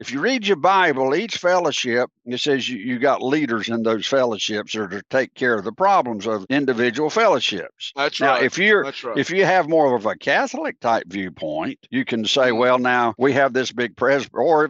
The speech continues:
Speaker 1: if Meth-, we got a presbytery here, and you've got these local problem. We're the high ups. We're smarter
Speaker 2: Yeah.
Speaker 1: than everybody else, so we're gonna develop this presbytery because you little dumb underlings."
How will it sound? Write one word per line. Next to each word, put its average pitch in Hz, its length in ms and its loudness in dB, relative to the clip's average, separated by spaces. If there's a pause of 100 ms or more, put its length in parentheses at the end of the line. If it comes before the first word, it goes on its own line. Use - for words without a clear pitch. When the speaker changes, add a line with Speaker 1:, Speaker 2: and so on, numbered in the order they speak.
Speaker 1:
if 131 200 -4
Meth-, 160 320 0
we 156 80 -2
got 151 160 2
a 113 40 0
presbytery 107 800 -4
here, 107 380 0
and 104 140 -2
you've 143 160 0
got 131 220 2
these 110 180 -4
local 123 360 -2
problem. 120 460 0
We're 165 240 0
the 131 140 2
high 139 360 -2
ups. 139 680 -4
We're 147 180 -2
smarter 139 460 2
Speaker 2:
Yeah. 107 60 -2
Speaker 1:
than 104 100 -6
everybody 98 560 -2
else, 123 200 -2
so 113 100 -4
we're 131 160 -4
gonna 123 200 -6
develop 110 360 -2
this 101 160 -8
presbytery 107 840 -4
because 117 360 0
you 151 100 -2
little 135 240 0
dumb 147 420 -2
underlings." 135 840 -2